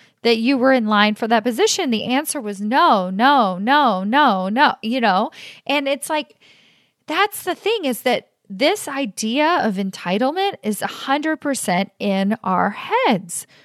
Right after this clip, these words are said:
We think that we're set up for something, but we haven't actually done anything to secure the next role. So the beauty about all of this is that,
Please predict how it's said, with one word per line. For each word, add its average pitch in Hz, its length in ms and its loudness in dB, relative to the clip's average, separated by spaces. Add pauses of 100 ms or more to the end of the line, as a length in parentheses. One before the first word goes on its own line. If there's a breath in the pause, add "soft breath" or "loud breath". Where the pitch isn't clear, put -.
(160 soft breath)
We 247 220 -4
think 330 760 -2 (200)
that 226 320 2
we're 240 140 0
set 254 340 2
up 285 180 6
for 330 220 -2
something, 190 500 0
but 214 160 2
we 247 140 0
haven't 285 440 2
actually 226 540 0
done 254 320 4
anything 208 720 -2 (460 loud breath)
to 262 160 -2
secure 240 840 0 (360 soft breath)
the 233 100 0
next 220 480 -2 (280)
role. 214 640 4 (1040 soft breath)
So 294 400 4 (600)
the 262 160 2
beauty 415 580 6
about 214 560 4
all 240 220 6
of 214 160 0
this 190 440 0
is 214 260 2
that, 214 420 4